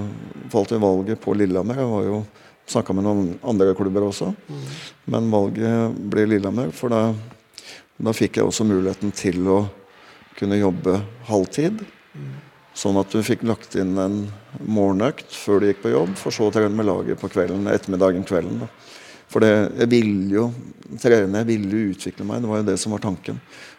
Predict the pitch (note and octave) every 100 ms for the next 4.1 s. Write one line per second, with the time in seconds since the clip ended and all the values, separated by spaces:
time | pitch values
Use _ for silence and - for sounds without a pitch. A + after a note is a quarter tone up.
0 | - G#2+ G#2+ A2 A2 A#2 G2 F2 - G2
1 | G2+ G2+ C#2+ F#2 G2+ G#2 G2 F2+ F#2 A#2
2 | - _ _ _ - A3 E3 D#3+ D#3+ D#3
3 | D#3 D3+ D3+ D3 C#3 C#3+ C#3 B2+ A#2+ C3
4 | E3+